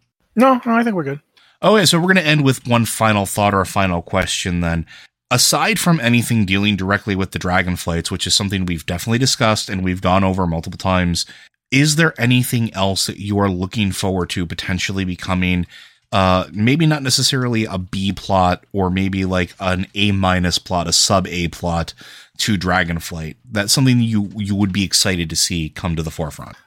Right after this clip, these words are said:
Speaker 1: I mean, there's lots of stuff. Um, I honestly don't remember what I was thinking because you brought up Ulduar, and my
Speaker 2: Mm-hmm.
Speaker 1: brain is like,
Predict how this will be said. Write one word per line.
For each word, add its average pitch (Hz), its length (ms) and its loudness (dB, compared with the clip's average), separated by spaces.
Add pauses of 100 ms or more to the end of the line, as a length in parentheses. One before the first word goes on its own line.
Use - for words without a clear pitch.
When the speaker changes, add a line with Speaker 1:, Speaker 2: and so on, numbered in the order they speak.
Speaker 1:
I 196 100 -2
mean, 185 140 2
there's 143 160 -6
lots 208 260 -2
of - 60 -8
stuff. - 540 -4
Um, 135 400 -6 (880)
I 180 140 4
honestly 196 240 2
don't 175 120 2
remember 151 560 -2
what 143 120 -8
I 143 80 0
was 143 180 -6
thinking 151 340 -4
because 135 340 -4
you 143 120 -4
brought 151 260 4
up 151 240 0 (380)
Ulduar, 151 540 2 (440)
and 98 240 0
my - 80 6
Speaker 2:
Mm-hmm. 95 80 4
Speaker 1:
brain 156 220 4
is 147 160 -4
like, 143 300 -4